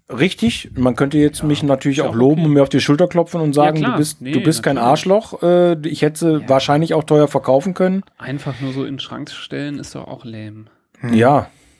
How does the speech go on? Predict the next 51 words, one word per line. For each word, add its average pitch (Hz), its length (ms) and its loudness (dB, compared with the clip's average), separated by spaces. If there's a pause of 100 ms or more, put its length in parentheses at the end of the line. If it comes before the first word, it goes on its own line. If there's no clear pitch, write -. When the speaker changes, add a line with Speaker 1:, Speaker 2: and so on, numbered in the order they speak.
(160)
Speaker 1:
ähm, 110 600 0 (200)
aber 135 160 2
die 135 120 2
war 113 200 0
relativ 196 480 0
lang 147 240 2
am 180 140 0
Anfang 165 280 -2
verfügbar, 160 580 0
also 113 120 0
mindestens 180 480 0
drei, 147 220 2
vier 151 180 0
Wochen. 135 240 -2
Das 98 100 -4
hat - 120 -6
mich 127 100 -4
sehr 131 160 2
gewundert. 143 460 -4 (140)
Speaker 3:
Hm. 135 360 -4
Ja, 165 100 2
der 175 140 2
Hype 185 180 0
ging 185 120 2
Speaker 2:
So, 175 40 2
Speaker 3:
dann 170 100 0
Speaker 2:
ja, - 60 -6
Speaker 3:
später 151 200 0
Speaker 2:
als 127 100 2
Speaker 3:
los, 127 140 0 (140)
Speaker 2:
ich, - 40 -10
Speaker 3:
ja. 143 60 -4
Speaker 2:
als 151 180 -6
ich 196 140 -12
sie 240 100 -2
Speaker 1:
Ja. - 60 0
Speaker 2:
entdeckt 165 440 -6
habe, 208 280 -10
war 196 120 -8
sie 185 100 -12
am 175 40 -10
nächsten 185 260 -12
Tag 175 220 -16
weg. 156 140 -8 (100)
Also 127 180 -8
dann 120 200 -8
hab 135 80 -4
ich 131 80 -4
Speaker 3:
Hm. 139 80 -8
Speaker 2:
Glück 147 120 -14
gehabt. 117 380 -14